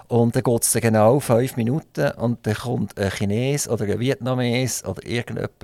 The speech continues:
aus der Südostasien und sagt, "Hey, bei mir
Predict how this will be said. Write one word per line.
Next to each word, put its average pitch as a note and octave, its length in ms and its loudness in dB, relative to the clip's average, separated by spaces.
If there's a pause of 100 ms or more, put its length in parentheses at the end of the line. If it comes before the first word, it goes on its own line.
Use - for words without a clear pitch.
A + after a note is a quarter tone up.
(160)
aus - 160 -14
der - 100 -16
Südostasien A2 880 0 (440)
und G#2 480 2 (100)
sagt, G#2+ 600 0
"Hey, A2+ 200 4
bei A2 140 -4
mir A2+ 300 0